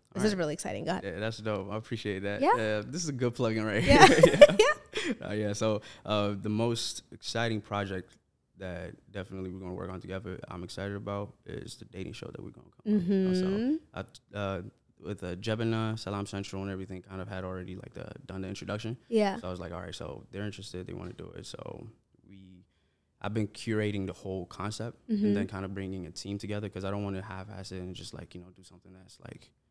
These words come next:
Speaker 2: like, blow up.
Speaker 1: Yeah.
Speaker 2: And I don't wanna half-ass it. And, like, that's why I was, like, really admiring the, how, how, like, your setup and everything. I was like,
Speaker 1: Oh,
Speaker 2: "Yo, this
Speaker 1: thank
Speaker 2: is,
Speaker 1: you.
Speaker 2: like," I could tell when somebody's doing something professionally.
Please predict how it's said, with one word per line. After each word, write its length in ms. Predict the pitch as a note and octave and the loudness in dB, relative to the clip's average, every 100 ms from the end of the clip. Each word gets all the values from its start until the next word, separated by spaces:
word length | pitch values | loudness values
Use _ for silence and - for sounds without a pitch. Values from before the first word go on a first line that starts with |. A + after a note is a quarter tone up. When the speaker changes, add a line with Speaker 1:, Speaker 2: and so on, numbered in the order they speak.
| _ _ _ _ _ _ _ _ _ _ _ _ - | _ _ _ _ _ _ _ _ _ _ _ _ -16
Speaker 2:
like, 200 | - - | -14 -14
blow 200 | F2+ F#2 | -10 -6
up. 240 | A2+ - - | -6 -6 -2
Speaker 1:
Yeah. 220 | G#3 - G#2 | 0 0 -2
Speaker 2:
And 100 | G2+ | -6
I 40 | |
don't 120 | G2 | -6
wanna 140 | G2 F#2+ | -6 -8
half-ass 380 | F#2 G2 F#2+ F#2+ | -12 -12 -12 -10
it. 120 | F#2 | -12
And, 120 | F#2 | -10
like, 180 | F2+ F#2 _ _ _ | -12 -14 _ _ _
that's 120 | G#2 | -6
why 120 | G#2+ G2 | -2 -2
I 40 | |
was, 120 | G2 | -2
like, 140 | F#2 F2+ | -6 -8
really 220 | G2 F#2+ | -10 -14
admiring 380 | F#2 F#2+ F#2+ F#2+ | -16 -10 -8 -8
the, 100 | - | -10
how, 220 | - F#2 - _ _ _ _ _ _ _ _ - | -10 -12 -12 _ _ _ _ _ _ _ _ -18
how, 180 | - F2+ | -14 -14
like, 100 | - | -16
your 80 | - | -20
setup 260 | - F#2 F2+ | -12 -10 -6
and 100 | G2 | -8
everything. 200 | F#2+ F#2 | -8 -8
I 40 | |
was 80 | F#2 | -10
like, 100 | - | -4
Speaker 1:
Oh, 160 | A3 E3+ | -2 0
Speaker 2:
"Yo, 60 | - | 0
this 180 | D#3+ | -2
Speaker 1:
thank 80 | A#2 | -4
Speaker 2:
is, 40 | G2+ | -6
Speaker 1:
you. 60 | |
Speaker 2:
like," 200 | F#2+ - - _ _ - | -8 -12 -20 _ _ -8
I 80 | |
could 200 | A#2+ G#2 | -4 -4
tell 280 | - G#2 G#2 | -2 -2 -2
when 120 | G2 | -4
somebody's 380 | F#2+ G2 F2 F2+ | -6 -6 -6 -8
doing 140 | F2+ E2+ | -10 -10
something 180 | D#2 | -12
professionally. 560 | - - E2+ - - | -14 -12 -12 -12 -16